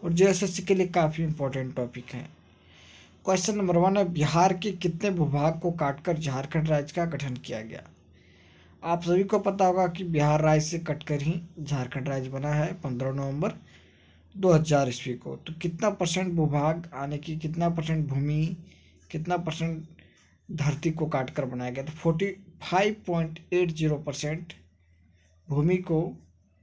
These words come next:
बिहार के जितने भूमि थी उसके फ़ोर्टी फ़ाइव पॉइंट एट ज़ीरो परसेंट भूमि को काटकर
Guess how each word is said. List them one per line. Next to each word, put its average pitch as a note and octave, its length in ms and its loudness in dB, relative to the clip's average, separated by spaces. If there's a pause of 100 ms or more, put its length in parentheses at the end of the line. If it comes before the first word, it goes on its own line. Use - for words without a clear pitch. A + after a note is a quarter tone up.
बिहार D3+ 420 2
के E3+ 120 0
जितने E3 320 0
भूमि D#3 300 4
थी E3+ 140 2
उसके D#3+ 300 0
फ़ोर्टी D3+ 320 0
फ़ाइव E3 340 0 (380)
पॉइंट D#3 260 0
एट D#3 180 0
ज़ीरो D#3 180 2
परसेंट C#3+ 360 -6
भूमि C3+ 200 -2
को D3+ 160 -4
काटकर C#3 480 -4